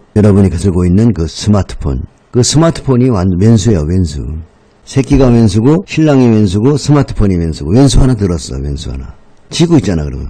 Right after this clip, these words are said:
꼭 끼고 다니죠. 그리고 새로 좋은 거 나오면 비싼 거 사잖아요. 잘 보이는 걸로. 쇠뇌 빨리 더 되려고. 요새 그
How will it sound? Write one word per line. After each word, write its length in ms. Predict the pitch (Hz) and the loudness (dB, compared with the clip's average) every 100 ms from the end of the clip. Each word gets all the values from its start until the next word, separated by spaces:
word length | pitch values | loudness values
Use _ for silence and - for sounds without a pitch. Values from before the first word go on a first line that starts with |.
| - | -10
꼭 240 | 101 127 | -8 -4
끼고 220 | 190 143 | 0 2
다니죠. 400 | 101 90 67 69 - - - - | 2 -2 -4 -10 -12 -20 -20 -8
그리고 240 | 160 180 | 0 2
새로 360 | 156 175 185 131 - _ _ | 2 2 0 0 -6 _ _
좋은 240 | - 160 | -4 0
거 100 | 160 | 2
나오면 380 | 143 131 131 123 | 2 4 4 2
비싼 320 | - - 165 | -2 -6 0
거 80 | 143 | 0
사잖아요. 520 | 104 90 85 71 69 71 _ _ - | 0 -2 -4 -6 -8 -12 _ _ -12
잘 220 | - 117 | -4 -2
보이는 320 | 107 90 71 | 0 -2 -4
걸로. 220 | 67 69 67 - | -8 -12 -14 -10
쇠뇌 340 | - 160 143 | 0 4 4
빨리 240 | - 120 107 | 0 -4 -2
더 120 | 120 | 0
되려고. 480 | 123 101 78 64 65 _ _ _ _ - | 2 0 -2 -8 -16 _ _ _ _ -12
요새 180 | 113 135 | -4 0
그 240 | 135 135 | 0 -2